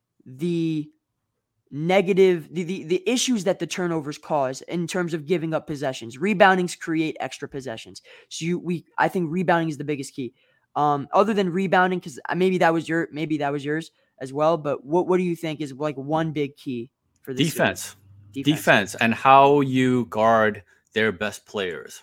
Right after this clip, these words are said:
Speaker 2: right? So,
Speaker 1: Mm-hmm.
Speaker 2: number one, A D,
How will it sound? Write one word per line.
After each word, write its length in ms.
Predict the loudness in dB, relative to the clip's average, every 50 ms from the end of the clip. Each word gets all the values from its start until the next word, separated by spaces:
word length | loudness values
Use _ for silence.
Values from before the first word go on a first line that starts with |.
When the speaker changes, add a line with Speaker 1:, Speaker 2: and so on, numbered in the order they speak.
| _ _ -12
Speaker 2:
right? 240 | -8 -6 -6 -6 -8 _ _ _
So, 480 | -14 -6 -4 -2 0 0 0 -2 -2 -4
Speaker 1:
Mm-hmm. 520 | -8 _ _ _ _ _ _ _ _ -4
Speaker 2:
number 200 | -4 -2 0 0
one, 500 | 0 2 2 4 4 2 2 -2 -6 -8 -10 _ _ _ _ _ _ _ _ _ _ _ _
A 200 | -12 -10 -10 -8
D, 440 | -4 -4 -4 -2 -4 -6 -8 -12 _